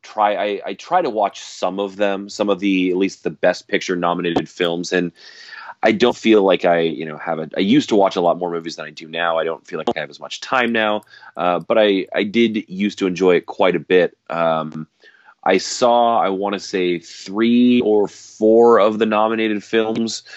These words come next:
this year, but, uh, quite simply, and it doesn't have to be Oscar nominated, what was the best movie you've seen in the last year?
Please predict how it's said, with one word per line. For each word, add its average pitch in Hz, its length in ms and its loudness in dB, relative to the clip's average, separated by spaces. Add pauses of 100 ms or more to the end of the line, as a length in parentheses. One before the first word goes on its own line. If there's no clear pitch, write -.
(260)
this 107 300 0
year, 113 180 4
but, 101 280 0
uh, 95 180 4
quite 170 280 -2
simply, 113 580 -4 (280)
and 95 100 -6
it 92 40 -4
doesn't 107 220 0
have 113 160 0
to 98 80 -10
be 110 180 0
Oscar 113 340 -2
nominated, 104 360 -2
what 120 140 -4
was 151 120 -8
the - 80 -4
best - 380 -2
movie 104 260 -4
you've 95 180 -8
seen 117 320 -4
in 87 60 -6
the 85 60 -4
last 95 300 -4
year? 120 240 -6